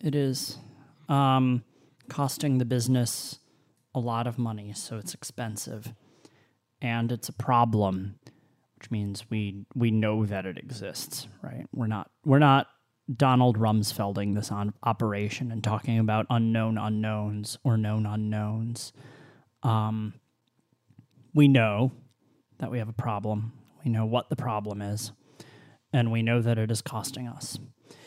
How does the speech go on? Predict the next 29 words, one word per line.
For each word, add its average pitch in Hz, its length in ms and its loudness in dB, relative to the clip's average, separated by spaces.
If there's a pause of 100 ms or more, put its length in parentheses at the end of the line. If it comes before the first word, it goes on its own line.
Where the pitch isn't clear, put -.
(260)
It 113 100 -6
is 107 160 -6
costing 120 480 -4
us 107 180 -4
in 117 340 -2
opportunity. 180 760 6 (760)
Uh, 107 720 -4
we 117 600 -4
aren't 117 260 0
entering 127 420 2
an 123 80 2
untapped 120 460 0
market. 110 460 0 (880)
It 127 120 4
is 117 220 0
costing 127 680 0
us 120 420 2 (100)
in 110 560 4 (240)
lost 120 320 6
customers. 165 640 0 (480)
We 120 380 2
don't 135 180 12
have 127 140 8
a 120 40 4
website 113 360 4
that 120 80 -6
performs 135 440 0
well. 127 520 0
We 107 380 -2